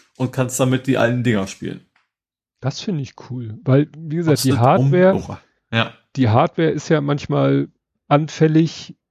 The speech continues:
Speaker 2: und schwer zu kriegen und dann, äh, die Katastrophe ist halt dieser Antennensignalausgang. Ich weiß
Speaker 1: Ja.
Speaker 2: ja nicht, ob Leute es schon geschafft haben, obwohl das wäre ja auch Sünde, au-, an einer alten Kontro-, an einer alten Konsole, also einer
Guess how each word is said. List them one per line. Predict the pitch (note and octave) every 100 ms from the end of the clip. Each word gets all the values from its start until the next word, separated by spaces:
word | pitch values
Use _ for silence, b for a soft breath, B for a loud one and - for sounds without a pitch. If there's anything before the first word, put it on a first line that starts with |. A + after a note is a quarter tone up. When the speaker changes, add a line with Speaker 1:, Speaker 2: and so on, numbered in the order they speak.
| _ _ _ _ _ _
Speaker 2:
und | C3+ C#3 D3+ C3
schwer | - C#3 C3+
zu | -
kriegen | A#2+ - D#3+ F#3+ F#3+ F3+
und | - B2+ C3 A#2
dann, | C3+ D#3+
äh, | D3 D3+ D#3+ B B B _
die | -
Katastrophe | - C3+ C#3 - C3 C#3 -
ist | - - -
halt | C3+ C#3+
dieser | C3 D3+
Antennensignalausgang. | C#3+ C#3 - D#3+ E3 B2+ B2+ A#2+ B2 B2+ E2 - - - F3 E3+ _ B B B B B
Ich | -
weiß | C3+ C3+
Speaker 1:
Ja. | C#3
Speaker 2:
ja |
nicht, | C#3 B2+ -
ob | A#2+
Leute | C3 C#3+ D3
es | C#3+
schon | - C#3
geschafft | B2 - D3 -
haben, | C#3 C3+ C#3
obwohl | - A#2+ A2+
das | B2+ A#2+
wäre | B2+
ja | B2
auch | C#3 C3+
Sünde, | - C#3+ C#3+ C#3 B B
au-, | - D3
an | - D#3+ C3+
einer | D3 B2+ B2+ - _
alten | - C3+ D#3+ F#3+ - F3 E3+
Kontro-, | - D3 C#3+ - - - D#3+
an | C3+ C#3
einer | C3+ C3
alten | - D3+ G#3+ -
Konsole, | C3+ B2+ B2 G#2 A2+ A#2
also | B2 A#2
einer | C#3 B2